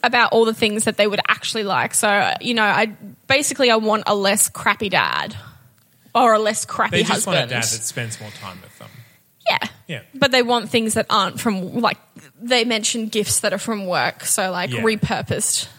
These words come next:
Speaker 1: corporate gift cards, those kind of things. Um, although the wife mentions a couple of things that I would not be opposed to. I'll take some
Speaker 2: <laughs>
Speaker 1: perfume. If anyone wants to send me perfume for Christmas, done.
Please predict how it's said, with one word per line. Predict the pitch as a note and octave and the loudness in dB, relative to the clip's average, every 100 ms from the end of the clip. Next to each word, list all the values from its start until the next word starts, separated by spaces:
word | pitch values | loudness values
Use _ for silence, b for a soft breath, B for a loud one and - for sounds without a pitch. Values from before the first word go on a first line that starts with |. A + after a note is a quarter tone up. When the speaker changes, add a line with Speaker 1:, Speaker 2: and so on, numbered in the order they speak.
| b b _ _ _ | b b _ _ _
Speaker 1:
corporate | - - - D#3 | -2 -2 -2 -4
gift | - - | -4 -6
cards, | - C#2+ - A#3 - - | -4 -4 -4 -6 -6 -6
those | - G3 - | -2 0 0
kind | C4 B3 | 0 0
of | |
things. | - - B3 - _ - - _ B B B B B A3 | -4 -12 -14 -14 _ -14 -14 _ B B B B B 0
Um, | A3+ A3 G#3+ G#3+ G#3+ A3+ - _ _ _ - | 2 2 2 0 -2 -4 -8 _ _ _ 0
although | B3+ C#4+ | 4 4
the | C4+ | 4
wife | B3+ C4 E4 - | 4 4 2 0
mentions | F4+ E4 C#4 | -2 0 -2
a | |
couple | - A3+ F#3 | 0 0 -2
of | |
things | - A3 | -4 -6
that | - | -4
I | A3 B3 | -2 -2
would | A3+ D#3 | -4 -4
not | B2 G#2+ - | -4 -4 -6
be | B2+ | -8
opposed | F#3+ - - - - | -4 -6 -6 -6 -6
to. | - - A3 - _ _ - | -8 -10 -12 -16 _ _ 0
I'll | C4 | 0
take | - A4+ A4 | 2 2 4
some | G#4 | 2
Speaker 2:
<laughs> | - D4 | 4 2
Speaker 1:
perfume. | G#3+ A#3 A3+ G4+ - - | 2 0 0 -2 -8 -12
If | D#3 - G#3 - | -10 -2 -2 2
anyone | E4 A4+ B4 A4 | 4 6 6 6
wants | E4+ - | 4 4
to | C4 | 2
send | B3 B3 | 4 2
me | A3 | 2
perfume | G#3 A#3+ G#3 | 0 0 -4
for | A3 | -6
Christmas, | - A#3 - - B3+ _ B D#3+ B B B | -6 -8 -8 -12 -12 _ B -16 B B B
done. | A#3 - - - | -4 -4 -4 -10